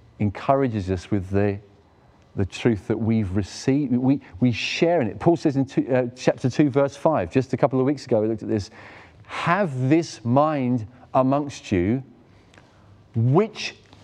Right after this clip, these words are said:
is yours in Christ Jesus." It's a peculiar sentence.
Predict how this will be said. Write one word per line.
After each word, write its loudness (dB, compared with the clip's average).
is 0
yours -2
in -2
Christ -2
Jesus." -4
It's -14
a -2
peculiar 0
sentence. -4